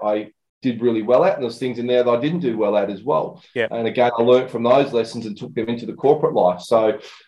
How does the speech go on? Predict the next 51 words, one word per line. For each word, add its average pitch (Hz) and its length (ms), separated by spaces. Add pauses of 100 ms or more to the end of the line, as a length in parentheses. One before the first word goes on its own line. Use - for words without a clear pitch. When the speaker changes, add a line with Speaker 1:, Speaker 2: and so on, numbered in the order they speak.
(100)
Speaker 1:
uh, 110 180
it - 40
was 123 120
actually, 147 400
it 127 100
was 117 200
me, 139 540 (180)
I 127 120
did 147 360
S 131 180
A 120 200
S 117 120
selection 120 480
course. - 500 (100)
Speaker 2:
Right. 117 220
Speaker 1:
Uh, 113 220
one 120 140
of - 60
the 120 100
hardest, 123 480
hardest 139 680 (360)
mentally, 127 460
physically 120 400
challenging 120 560
courses 117 720
in 123 120
the 113 80
world 131 300
is 120 120
the 110 80
Australian 113 360
Special 113 380
Forces 117 500
selection 120 400
course. 180 400 (200)
Speaker 2:
Based 156 280
in 214 60
Speaker 1:
Uh, - 40
Speaker 2:
W 139 280
A, 123 60
Speaker 1:
I 120 80
did 117 80
Speaker 2:
aren't 135 140
Speaker 1:
that. 135 280 (260)
Speaker 2:
based 160 280
in 143 60
W 127 340
A, 147 80
Speaker 1:
Yeah. 135 60
Speaker 2:
aren't 135 140
they? 202 240